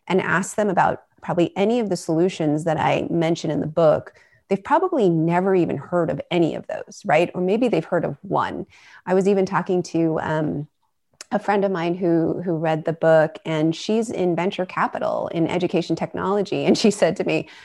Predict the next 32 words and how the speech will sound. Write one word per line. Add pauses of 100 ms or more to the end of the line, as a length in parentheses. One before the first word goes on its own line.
(220)
"Oh,
I
didn't
know
about,
like,
so
many
of
these
groups,"
right?
And
so (240)
if
we
don't
even
know
about
them
internally
as, (260)
you
know,
as
practitioners
and
leaders
in
the
field,